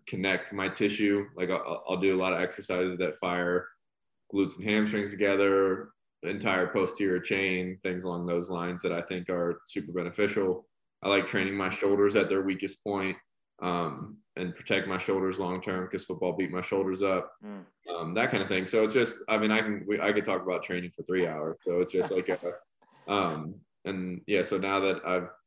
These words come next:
Speaker 1: and I've spent a lot of time learning and getting certification since I stopped playing too, just to, again, enhance. And if that's gonna be a job route down the future for me with Mindstrong or personally, I just, I'd like to be able to speak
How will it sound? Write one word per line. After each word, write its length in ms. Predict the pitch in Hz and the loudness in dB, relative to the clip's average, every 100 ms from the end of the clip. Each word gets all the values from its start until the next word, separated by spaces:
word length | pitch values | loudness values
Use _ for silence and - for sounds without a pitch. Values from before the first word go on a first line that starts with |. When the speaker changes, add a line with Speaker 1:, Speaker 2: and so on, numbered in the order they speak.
| _ | _
Speaker 1:
and 100 | 95 | -4
I've 120 | 92 | -4
spent 340 | - 107 98 - | -2 -2 -2 -2
a 40 | |
lot 180 | 95 92 | 0 0
of 40 | |
time 260 | 90 92 90 | 0 -2 -2
learning 300 | 85 90 87 | -4 -2 -4
and 100 | 87 | -2
getting 180 | 90 85 | -4 -2
certification 680 | - 85 - - 87 - 87 | -2 -4 -4 -2 -2 -2 -8
since 200 | 87 90 | -8 -8
I 40 | |
stopped 340 | - 87 - | -4 -6 -4
playing 320 | - 90 87 87 | -4 -2 -4 -2
too, 240 | 104 95 | 0 2
just 240 | 87 90 - | 2 0 2
to, 320 | 92 85 90 - _ _ - | 2 2 0 -4 _ _ -10
again, 300 | 90 95 92 | -2 0 0
enhance. 540 | 87 90 98 95 92 | -2 -2 -2 -2 -4
And 280 | 92 90 90 - | -4 -4 -6 -6
if 100 | 95 | -2
that's 200 | 95 92 | 0 0
gonna 160 | 104 92 | -2 -2
be 200 | 95 92 | 2 4
a 160 | 90 | 2
job 300 | 90 101 92 | 2 0 2
route 200 | 95 90 | 0 0
down 120 | 92 90 | -2 -4
the 60 | |
future 280 | 87 110 107 | -2 -4 -2
for 200 | 107 101 | -2 -2
me 360 | 101 95 98 - _ _ _ | -2 -2 -4 -8 _ _ _
with 120 | 95 | -4
Mindstrong 760 | 95 98 98 98 107 98 95 92 | 0 0 0 0 -2 0 -2 0
or 440 | 92 92 92 - _ | 2 0 -2 -6 _
personally, 560 | - 92 92 98 92 95 | 0 0 0 -2 0 2
I 80 | 90 | 2
just, 360 | 92 90 - - | 2 0 -6 -2
I'd 160 | 95 | 0
like 240 | 92 90 87 | 2 0 0
to 240 | 95 87 | -2 -2
be 120 | - 92 | 0 2
able 140 | 90 | 2
to 40 | |
speak 380 | 87 - 98 92 | -2 -2 0 0